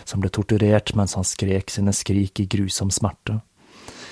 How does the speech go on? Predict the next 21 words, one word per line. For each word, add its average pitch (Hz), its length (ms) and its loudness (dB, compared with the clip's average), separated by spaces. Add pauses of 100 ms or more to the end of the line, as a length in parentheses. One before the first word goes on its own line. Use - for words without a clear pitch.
(200)
Da 107 140 6
mannen 110 420 6
skrek, 113 460 2
begynte 98 320 2
en 98 80 2
demon 101 400 4
som 110 180 0
satt - 220 -2
på 110 80 0
stammen, 104 480 2
å 92 80 -2
stikke - 400 -2
han 107 160 4
nådeløst 101 720 2
på 95 160 0
bein 98 320 2
og 101 140 4
rygg 104 260 0
med 95 240 -2
sylskarpe 98 800 -2
sporer. 104 460 -4